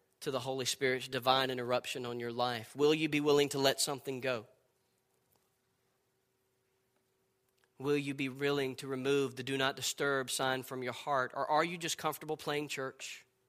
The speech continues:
doing church, having your social connections because of church, but miss the depth of joy and peace and love and kindness and goodness?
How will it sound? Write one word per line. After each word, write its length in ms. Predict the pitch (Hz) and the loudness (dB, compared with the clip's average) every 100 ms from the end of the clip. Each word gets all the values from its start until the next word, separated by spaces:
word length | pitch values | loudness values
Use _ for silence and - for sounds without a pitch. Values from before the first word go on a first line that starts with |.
| _ | _
doing 240 | 156 156 135 | -4 -2 -2
church, 580 | 143 131 - - - - _ _ _ _ - | -4 -6 -8 -14 -14 -20 _ _ _ _ 4
having 260 | 151 151 | 6 6
your 100 | 156 | 4
social 360 | 147 147 135 156 | 2 2 0 -4
connections 480 | 147 143 131 - 147 | 0 0 0 -4 -8
because 380 | 135 143 147 139 | -6 0 0 -2
of 100 | - | -8
church, 520 | - 120 - - - _ _ _ _ _ _ _ - | -8 -10 -10 -16 -16 _ _ _ _ _ _ _ -4
but 140 | 143 | -2
miss 380 | 143 160 151 - | 4 6 6 4
the 100 | 143 | 0
depth 420 | 127 143 143 - | 4 6 6 0
of 160 | 135 123 | -10 -4
joy 360 | 139 143 135 | 0 0 0
and 100 | 117 | -4
peace 560 | - 147 127 - - - _ _ _ _ _ _ _ | -8 -8 -6 -6 -8 -10 _ _ _ _ _ _ _
and 160 | 135 135 | -8 0
love 360 | 135 131 120 131 | 4 4 2 -6
and 100 | 127 | -6
kindness 460 | 143 139 127 - | -2 -2 -4 -8
and 100 | 120 | -6
goodness? 560 | 135 127 110 - - | -6 -6 -8 -14 -16